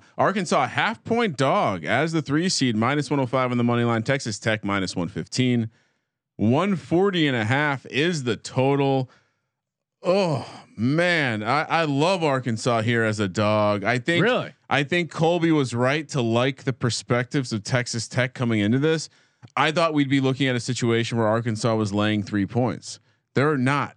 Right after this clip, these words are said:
Speaker 1: This is a straight, uh, it was a pick earlier. Money's come in on Texas Tech. It's now, uh, like I said, Arkansas plus a half. I'm all over Arkansas in this spot. I think they got, they got through some shit in the first game. They're, they were a little disorganized, but they got through some shit,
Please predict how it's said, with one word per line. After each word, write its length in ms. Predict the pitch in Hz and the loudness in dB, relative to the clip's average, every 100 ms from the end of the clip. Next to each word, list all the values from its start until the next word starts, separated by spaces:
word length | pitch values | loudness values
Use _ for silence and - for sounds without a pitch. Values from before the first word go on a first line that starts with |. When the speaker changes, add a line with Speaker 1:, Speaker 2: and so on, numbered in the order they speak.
| - | -4
Speaker 1:
This 200 | 131 151 | -2 -2
is 120 | 120 | -2
a 80 | 104 | -2
straight, 540 | - - 139 143 131 | -2 0 0 0 -4
uh, 160 | 110 104 | -6 -2
it 140 | 127 | 0
was 160 | 127 113 | 0 -2
a 60 | |
pick 280 | - 175 170 | -2 -2 0
earlier. 540 | 143 156 165 170 175 170 | 0 2 0 0 0 0
Money's 460 | 120 131 156 143 | 0 2 2 0
come 200 | - 131 | 0 0
in 160 | 135 165 | 0 0
on 300 | 131 135 156 | 0 0 -2
Texas 440 | 151 143 - 143 | -2 -4 -4 -8
Tech. 400 | - 139 170 - _ _ _ - | -2 0 0 -4 _ _ _ -6
It's 220 | 117 127 | -4 0
now, 400 | 123 131 147 151 | 0 2 0 0
uh, 260 | 120 113 90 | 0 0 0
like 140 | 120 | 0
I 60 | 123 | 0
said, 180 | 135 110 | 0 0
Arkansas 480 | 117 147 131 139 | 0 0 -2 -2
plus 360 | 110 - 127 120 | -4 -2 -2 -2
a 80 | 110 | -4
half. 380 | 107 120 135 - _ - | 0 0 0 -4 _ -2
I'm 200 | 180 147 | 0 2
all 220 | 151 143 | 2 2
over 280 | 135 113 90 | 2 0 0
Arkansas 540 | 98 107 85 - 71 | 0 -2 -6 -6 -6
in 80 | 69 | -6
this 140 | 82 | -6
spot. 340 | - - 82 - - _ | -6 -4 -4 -4 -14 _
I 160 | - 165 | -2 0
think 180 | 190 160 | 0 0
they 140 | 147 | -2
got, 420 | 117 127 135 160 - | 0 0 0 -2 -4
they 140 | 127 | -4
got 280 | 117 156 147 | -2 -2 -2
through 220 | - 147 | -2 0
some 180 | 165 175 | 0 0
shit 220 | 147 165 | 0 0
in 80 | 147 | 0
the 80 | 139 | -2
first 320 | 147 143 131 | 0 -2 0
game. 360 | 139 135 151 170 _ _ _ - | -2 0 -2 -4 _ _ _ -2
They're, 160 | 135 | -2
they 160 | 131 131 | 2 2
were 120 | 127 | 2
a 60 | 120 | 2
little 200 | 147 160 | 2 2
disorganized, 800 | 160 170 160 165 170 175 175 | 0 0 0 0 -2 0 -2
but 60 | 131 | -2
they 100 | 113 | -2
got 300 | 98 127 139 | 0 0 0
through 160 | 139 151 | 0 0
some 180 | 175 | 0
shit, 340 | 160 - 185 | -2 0 -2